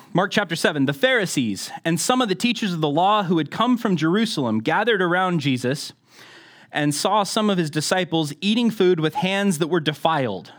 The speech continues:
that is, unwashed. The Pharisees and all the Jews do not eat unless they give their hands a ceremonial washing, holding to the tradition of the elders.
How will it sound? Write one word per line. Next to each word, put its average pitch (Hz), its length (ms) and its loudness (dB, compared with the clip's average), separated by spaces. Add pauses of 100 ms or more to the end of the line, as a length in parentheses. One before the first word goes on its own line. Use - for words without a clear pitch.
(100)
that 139 160 -2
is, 156 320 -2
unwashed. 135 640 -2 (1900)
The 151 140 -2
Pharisees 190 680 0
and 143 220 -2
all 165 200 2
the 165 80 0
Jews 135 480 0
do 143 160 -2
not 185 240 0
eat 196 300 -4
unless 156 300 0
they 160 120 -2
give 147 220 -2
their 143 240 0
hands 135 520 -2 (380)
a 147 100 -2
ceremonial 151 640 0
washing, 123 460 -4 (400)
holding 208 320 0
to 202 100 -2
the 156 120 -2
tradition 208 640 -2
of 165 240 -4
the 156 160 -2
elders. 113 600 -4